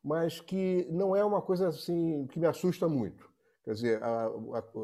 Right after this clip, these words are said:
pra produzir um, um milhão de, um quilo de, de hidrogênio, você precisa de nove quilos de água. E esse, essa relação de custo, de, é possível, nós não, vamos dizer,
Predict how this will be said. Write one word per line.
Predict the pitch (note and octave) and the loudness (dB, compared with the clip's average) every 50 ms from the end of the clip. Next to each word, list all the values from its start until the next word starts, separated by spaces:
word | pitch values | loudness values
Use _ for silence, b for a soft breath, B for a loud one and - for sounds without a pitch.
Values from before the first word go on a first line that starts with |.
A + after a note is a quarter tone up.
| G#2+ b b b b b _ | -10 b b b b b _
pra | D#3 D#3 D3+ | 0 0 0
produzir | D3+ - - F#3 F#3 F3 F3 D#3 B2 A2+ C3+ C3+ C3 B2+ A#2+ | -2 -4 -2 0 2 4 4 4 4 6 4 6 6 4 2
um, | A#2+ B2+ C3+ D3 - C#3+ | 0 -2 -4 -4 -4 -2
um | D3+ D#3+ | 0 2
milhão | F3 E3 D3 D#3 D3+ C#3+ C3 | 4 6 8 10 10 8 8
de, | B2 B2+ A#2+ A2 G2+ | 4 0 -2 -2 -2
um | A#2+ A#2 G2 B2+ D#3 F3+ A#3 B3 A3+ | -4 -6 -6 -6 -4 0 2 2 2
quilo | - - G3+ G3+ E3+ B2+ G#2+ G2+ | 2 4 4 6 6 4 4 0
de, | F#2 G#2 A2+ G#2+ G2+ G2+ G2 G2 | -2 -4 -4 -4 -4 -4 -4 -6
de | G#2+ G2 A#2 | -4 -2 0
hidrogênio, | A#2+ A#2+ A#2 A2+ A2 C3+ D3 D#3 E3 F3+ | 2 2 2 2 4 4 6 6 6 4
você | E3 - F3 | 0 -2 -4
precisa | D#3+ - F3 E3+ E3 | -4 -4 -4 -2 -2
de | E3 | 0
nove | D#3+ D#3+ D#3+ D#3+ D#3 D#3+ D3+ | 2 2 2 2 2 0 -4
quilos | - - E3 E3 D3 D3+ C#3+ C3 | -6 0 2 2 2 2 0 0
de | C3+ C3+ | 0 2
água. | B2 A2+ G#2 F#2+ E2+ - - - - b b b b b b b b _ | 4 4 4 2 2 -2 -8 -12 -14 b b b b b b b b _
E | C3 D3 D#3 D3 C#3+ C#3 C#3 A#2 B2+ D#3+ - C3 | 0 2 4 4 4 2 2 -2 -4 -6 -6 -4
esse, | C3+ D#3 E3+ F#3 E3+ - - D#3+ B2 - - - - - | 0 2 2 2 2 0 -2 -2 -2 -4 -6 -14 -6 -2
essa | D3 D3 C#3+ - D3 | -2 -2 0 0 0
relação | D3+ D#3 C#3+ C3+ - - D#3+ D#3 | 0 0 0 0 0 -2 -2 -2
de | C3+ C3 | -2 -4
custo, | - - - E3+ G3+ G3 D#3 - - - - G2+ F2 F2+ G2 A2 | -6 -6 -2 0 0 0 0 -2 -6 -10 -12 -10 -10 -8 -8 -6
de, | G#2+ A2+ B2 A#2+ A2+ - - - B2 B2 A#2 A#2 - | -2 0 0 0 0 -4 -8 -10 -8 -6 -4 -2 -2
é | - | -2
possível, | - - E3+ C3+ - - F3+ F#3+ F3+ E3 F3+ F3 E3 D#3+ B B B B B B | 0 0 0 0 0 0 0 0 2 4 4 4 2 0 B B B B B B
nós | D3+ D#3 E3 F#3 F3+ C#3 | 2 4 4 4 4 2
não, | D3 E3 F3 F3 B2 A#2+ A2+ | 2 2 2 2 0 -4 -8
vamos | A2+ C3+ B2 A#2+ | -6 -6 -2 0
dizer, | B2 A2+ G#2 - | 0 0 0 0